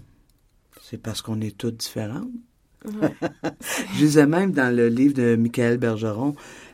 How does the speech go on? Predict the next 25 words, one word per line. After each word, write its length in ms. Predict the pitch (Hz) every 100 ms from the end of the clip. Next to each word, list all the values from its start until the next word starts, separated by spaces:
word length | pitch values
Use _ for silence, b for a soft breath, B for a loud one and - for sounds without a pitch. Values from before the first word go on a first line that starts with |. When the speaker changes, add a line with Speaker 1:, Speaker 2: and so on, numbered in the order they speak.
| -
Speaker 1:
euh, 120 | 110
sur 200 | 107 117
la 120 | 113
grossophobie, 920 | 107 117 113 117 - 113 107 139 180 - _ _
c'est 160 | - -
pas 100 | 147
le 80 |
titre 300 | 139 - 143
du 160 | 110 120
livre, 280 | 120 135 135
mais 180 | 117 -
il 220 | 117 113
parle 340 | 113 127 127 123
de 60 |
la 120 | 104
grossophobie. 680 | 101 110 101 123 - - 190 190 -
<coughs> 440 | - - - - -
Il 60 |
parlait, 840 | - 143 127 120 120 131 147 156 -
euh, 520 | 127 117 117 113 110 110 - -
de 280 | 123 117 127
comment 640 | 120 131 117 117 120 127
les, 420 | 131 120 117 113 110
euh, 420 | 104 101 101 101 95 _ _ _ _ _ _ _ - - B B B B -
même 580 | 127 139 170 196 180